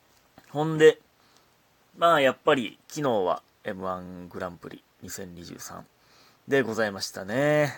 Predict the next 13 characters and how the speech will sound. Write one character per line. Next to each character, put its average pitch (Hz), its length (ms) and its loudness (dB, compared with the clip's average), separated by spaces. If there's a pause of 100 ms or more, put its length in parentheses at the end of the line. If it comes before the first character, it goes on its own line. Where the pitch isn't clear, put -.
(120)
え 139 600 -2
ー、 - 20 -2
い 139 80 0
や 131 720 6
ー、 - 20 2
な 131 140 4
ん 135 60 -6
か 120 120 2
ね、 127 460 2 (1400)
い 139 80 -8
や、 123 60 -6
め 135 140 0
っ 147 60 -4